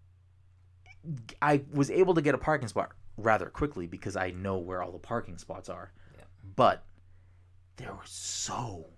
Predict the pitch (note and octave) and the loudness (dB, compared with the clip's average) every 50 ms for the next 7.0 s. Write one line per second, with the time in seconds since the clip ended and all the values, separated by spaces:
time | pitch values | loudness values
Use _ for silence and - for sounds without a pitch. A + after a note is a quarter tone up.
0 | - - - G2+ G2+ G#2 A2 A#2+ C3 C#3 C3+ B2 A2 F#2+ E2+ E2+ E2+ _ _ - | -20 -20 -18 -14 -12 -10 -8 -6 -4 -4 -4 -4 -6 -8 -10 -14 -18 _ _ -20
1 | - _ - - - - - D#3+ D#3+ C#3+ - G2+ F2+ - - G2+ G2+ G2+ G2+ G#2 | -20 _ -20 -20 -16 -10 -8 -6 -6 -6 -6 -8 -8 -8 -6 -4 -2 -2 -2 -4
2 | - - - C3+ B2+ A2+ G#2 G2 F#2 F#2 G2 G2+ G#2+ A2+ G#2 F#2+ F#2 F2 F2+ F#2+ | -4 -6 -6 -4 -4 -4 -4 -6 -6 -2 -2 -2 -2 -2 -6 -8 -6 -4 -2 -2
3 | F#2+ G#2+ B2 B2+ - - - - - - - - - - G#2 G2+ F#2+ - - B2+ | -2 -2 -2 -4 -6 -8 -12 -16 -20 -20 -20 -20 -20 -20 -20 -20 -14 -6 0 0
4 | A2+ A2+ C3 C#3+ D3+ E3 D#3+ D3+ D#3 C#3+ B2 - - - - B2+ B2+ A2 A#2 C#3+ | 2 2 2 0 0 -2 -2 -2 -4 -6 -6 -8 -10 -6 -4 -4 -4 -2 -2 -2
5 | C#3 B2+ - G#2+ G2+ G#2+ A2 A#2 A2 G2 F#2+ F#2+ G2+ A2+ A#2 A#2+ B2 C3 C3+ - | -2 0 2 2 2 2 2 0 -4 -4 -2 -2 -2 -4 -6 -6 -6 -8 -8 -12
6 | - _ - - G2 F#2 F#2 F2+ - G2 F#2+ G2+ A#2 C3+ - - - - C#3 | -16 _ -16 -12 -10 -10 -8 -6 -2 0 2 2 0 -2 -6 -14 -18 -16 -16